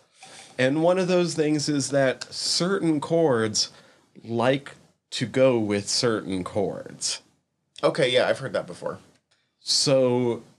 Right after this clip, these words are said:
Speaker 1: over time, more and more hit songs have defied that happening within their chord structure.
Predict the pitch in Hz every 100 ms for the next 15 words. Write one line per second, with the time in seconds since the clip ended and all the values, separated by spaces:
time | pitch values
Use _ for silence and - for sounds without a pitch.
0 | _ _ 143 170 170 175 156 - 165 160
1 | 143 123 113 113 117 127 147 139 135 131
2 | 131 120 127 117 - 139 131 101 95 95
3 | 92 - - - _ - 127 113 - -
4 | 117 - - 120 120 123 120 113 - 110
5 | 107 - 117 104 104 104 101 95 95 95
6 | 95 98 90 92 90 - 98 90 - -
7 | - - - -